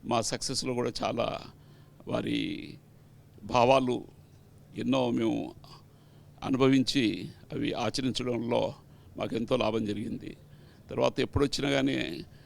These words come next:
ఓ మూడు నాలుగు గంటలు కూర్చొని మాట్లాడి లాస్ట్ చివర ప-, పది పదిహేను సంవత్సరాల నుంచి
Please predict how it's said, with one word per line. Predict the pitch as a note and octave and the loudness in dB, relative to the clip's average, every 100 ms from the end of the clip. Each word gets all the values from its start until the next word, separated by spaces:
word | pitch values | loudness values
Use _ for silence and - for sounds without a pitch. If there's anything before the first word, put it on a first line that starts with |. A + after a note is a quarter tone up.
| - | -16
ఓ | - | -8
మూడు | A2+ B2+ | -4 0
నాలుగు | B2+ A#2+ A#2+ | 4 2 2
గంటలు | A2+ C3 | -2 -4
కూర్చొని | A#2+ B2 C3 A#2+ - - - - - - | -4 -4 -2 -4 -6 -10 -18 -20 -20 -8
మాట్లాడి | C3+ A#2+ C3 A#2+ A#2 - A#2+ - - | -6 -2 2 2 0 -4 -10 -12 -4
లాస్ట్ | A#2 A#2+ A2+ - | -4 -4 -6 -2
చివర | B2 A#2 | -2 -2
ప-, | - G2 - - - - | -4 -8 -10 -20 -20 -4
పది | A#2 | -2
పదిహేను | A#2 B2+ B2 A2+ | 0 0 0 -2
సంవత్సరాల | A#2 A#2+ C#3 C3 | -2 -2 -2 -2
నుంచి | C3 A#2+ B2 G#2 D#2+ | -2 -4 -4 -4 -6